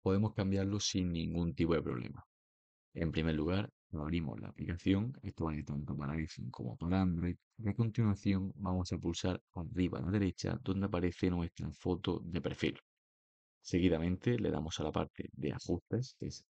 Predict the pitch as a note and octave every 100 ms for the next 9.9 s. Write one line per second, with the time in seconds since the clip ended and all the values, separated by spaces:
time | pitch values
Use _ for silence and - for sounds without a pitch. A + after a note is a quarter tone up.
0 | - F2+ - D#2+ D#2 - D#2 G2+ G2+ G#2+
1 | _ _ _ _ _ _ - G#2+ A#2+ A2
2 | A#2 G#2+ G2+ G2 G2 - F#2 G2+ F2 F2
3 | - _ F#2 G2+ - F#2 F2 - G#2+ -
4 | G#2 G2 G2 - F#2+ F#2 F2+ E2+ D#2+ F#2
5 | F#2 - G2 F#2 - F#2 - _ _ _
6 | - F2+ - D2 C#2 - - - _ _
7 | - F#2 - _ _ - E2+ D#2+ - D#2+
8 | C2+ - - _ _ _ _ _ _ _
9 | _ _ _ - - F2 F#2+ A#2+ C3+